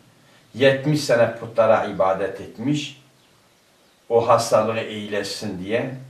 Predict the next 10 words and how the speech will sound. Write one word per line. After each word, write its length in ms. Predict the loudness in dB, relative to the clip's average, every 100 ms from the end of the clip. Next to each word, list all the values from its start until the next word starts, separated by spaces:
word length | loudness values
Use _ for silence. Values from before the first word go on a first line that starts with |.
| -12
iyileştirsin 760 | -8 -6 -6 -6 -10 -10 -6
de 140 | -6 -4
diye 280 | -2 -4 -4 -12 _ _
iyileşmemiş 800 | -8 -2 -2 -2 -4 -10 -12 -14
bir 60 | -18
türlü. 420 | -20 -20 -18 -16 -16 -18 _ _ _ _ _ _ _ _ _ _ _ _ _ _ _ _ _ _ _
Hazreti 560 | -2 0 2 0 -2 -4
İsa'nın 420 | 0 4 4 2
bu 140 | 0 0
rusulları 680 | -2 -4 4 6 6 2